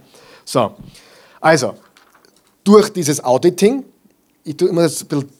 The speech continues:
zusammenfassen, durch dieses Auditing wird man clear. Kostet natürlich ein Heidengeld.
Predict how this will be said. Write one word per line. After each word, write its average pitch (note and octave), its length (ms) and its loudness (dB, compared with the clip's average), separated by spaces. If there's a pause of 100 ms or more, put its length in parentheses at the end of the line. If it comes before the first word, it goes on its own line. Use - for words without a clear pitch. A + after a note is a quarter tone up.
(240)
zusammenfassen, A#2+ 760 -2
durch G3+ 240 6
dieses C#3+ 300 -2
Auditing D3+ 640 -2 (1600)
wird E3+ 400 2
man G#3+ 400 0 (1400)
clear. C#3 420 0 (640)
Kostet G3+ 460 -2
natürlich F#3 640 -2
ein C3 300 -6
Heidengeld. B2 720 -4